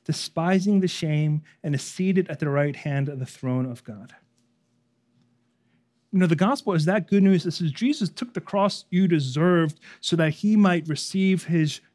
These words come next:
joy, and in his love that he might share that joy with us.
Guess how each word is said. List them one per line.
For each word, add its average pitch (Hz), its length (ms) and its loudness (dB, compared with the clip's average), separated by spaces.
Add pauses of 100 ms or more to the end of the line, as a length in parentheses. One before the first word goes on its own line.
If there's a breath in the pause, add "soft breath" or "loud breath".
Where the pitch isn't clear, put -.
joy, 139 520 2 (1600)
and 143 140 -4
in 202 220 4
his 175 280 2
love 156 280 -2
that 127 100 -8
he 160 160 -4
might 127 220 -4
share 147 400 -4
that 135 180 -8
joy 127 300 -6
with 127 200 -12
us. - 280 -20